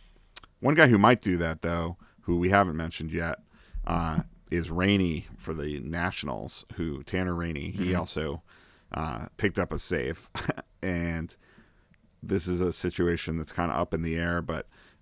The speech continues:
Speaker 1: um, it did sound like the Nationals wanted Rainey to be their closer in the spring.
Speaker 2: Mm-hmm.
Speaker 1: Uh,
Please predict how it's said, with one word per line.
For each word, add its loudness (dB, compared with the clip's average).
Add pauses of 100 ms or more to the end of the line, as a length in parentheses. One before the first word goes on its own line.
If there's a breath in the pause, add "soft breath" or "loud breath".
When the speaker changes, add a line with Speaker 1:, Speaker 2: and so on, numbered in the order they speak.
Speaker 1:
um, -4 (320)
it 0
did 6 (140)
sound -2
like -2
the -4
Nationals -4
wanted -4
Rainey -2
to -8
be -4
their 0
closer 0
in -2
the -6
spring. -2
Speaker 2:
Mm-hmm. -4 (600 loud breath)
Speaker 1:
Uh, -2